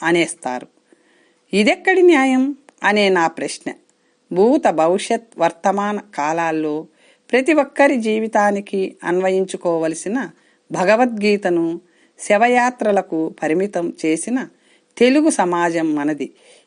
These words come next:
ఇది ఎంతవరకు వెళ్ళిందంటే మానసిక ప్రశాంతత కోసం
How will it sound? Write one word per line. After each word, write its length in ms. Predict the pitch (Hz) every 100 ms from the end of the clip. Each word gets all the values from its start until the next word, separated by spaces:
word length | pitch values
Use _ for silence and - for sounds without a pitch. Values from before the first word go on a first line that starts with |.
| -
ఇది 340 | 247 247 214
ఎంతవరకు 840 | 180 185 220 254 262 269 262 247 -
వెళ్ళిందంటే 880 | 160 151 170 185 170 170 240 247 160 _ _ _ _ 190
మానసిక 600 | 196 220 285 302 285 233
ప్రశాంతత 720 | - 175 208 208 247 208 208
కోసం 760 | - _ - 170 175 175 160